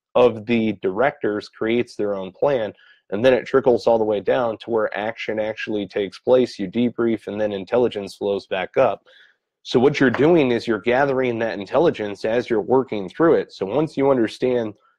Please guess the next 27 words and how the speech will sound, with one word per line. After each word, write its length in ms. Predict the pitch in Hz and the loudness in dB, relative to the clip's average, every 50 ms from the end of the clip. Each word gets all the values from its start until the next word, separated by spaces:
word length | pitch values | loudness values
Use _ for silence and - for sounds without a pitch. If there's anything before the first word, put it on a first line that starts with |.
| _ _ _ | _ _ _
the 80 | - 107 | -6 -2
baseline 600 | 98 117 120 135 127 - - 123 110 101 95 92 | 0 2 2 2 0 0 0 0 0 -2 -4 -4
template, 460 | - - 170 175 156 - 113 107 - - | -2 -2 -2 0 0 0 -2 -2 -2 -2
you're 140 | 107 104 | -4 -6
gathering 600 | 101 - 110 113 131 139 135 127 127 127 120 110 110 | -2 -2 0 0 0 0 -2 -2 -2 -2 -4 -4 -4
that 180 | 120 113 87 | -4 -6 -6
intelligence 580 | 101 95 - 123 156 165 135 123 113 101 95 - | -8 -6 -2 0 2 2 2 0 -2 -4 -2 -2
as 180 | 110 107 101 - | -2 -2 0 0
you're 100 | 113 101 | 0 0
working 360 | 101 104 101 - 101 98 92 | 0 0 -2 -4 -6 -8 -8
through 280 | - - 165 160 135 | -4 0 2 4 4
it. 120 | 113 110 - - _ _ _ _ _ | 2 0 -4 -10 _ _ _ _ _
And 120 | 110 113 110 | -4 -4 0
so 200 | - 139 131 120 | 2 2 2 4
the 140 | 117 110 | 2 0
assumptions 580 | 101 - - 147 165 170 - - 123 110 98 - | -2 -2 -2 -2 -2 -2 -2 -4 -6 -6 -6 -4
that 140 | - 117 110 | -4 -4 -2
you're 160 | 80 107 101 | -2 -2 -4
making 500 | 92 101 135 160 160 - 120 110 107 104 104 _ _ _ _ _ _ | -2 0 0 0 0 -2 -4 -4 -6 -6 -8 _ _ _ _ _ _
become 380 | - 113 - 135 123 117 107 | -6 -2 0 0 0 0 2
much 260 | 110 135 135 - - - | 2 0 0 0 -2 -4
more 220 | 123 120 110 101 | -2 -2 -2 -2
spot 400 | - - - - 123 117 104 104 | -4 -4 -2 0 2 2 2 2
on 320 | 120 151 147 113 104 104 - - | 2 2 2 2 -2 -4 -6 -8
because 280 | 110 - - 113 - | -6 -4 -4 -4 -2
you're 140 | - 113 101 | -4 -4 -4
gathering 680 | - - 107 113 127 113 98 95 95 92 90 87 90 | -2 0 2 2 2 0 -2 -4 -6 -8 -8 -10 -14